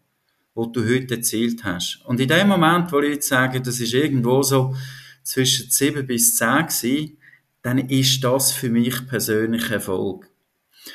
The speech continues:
Und Erfolg ist für mich, wenn ich kann einen kleinen Beitrag leisten kann, eben, dass Menschen besser durchs Leben kommen, dass sie, dass sie Antworten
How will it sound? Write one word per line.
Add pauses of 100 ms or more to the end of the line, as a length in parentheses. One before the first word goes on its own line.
(220)
Und
Erfolg
ist
für
mich,
wenn
ich
kann
einen
kleinen
Beitrag
leisten
kann,
eben,
dass
Menschen
besser
durchs
Leben
kommen, (160)
dass
sie,
dass
sie
Antworten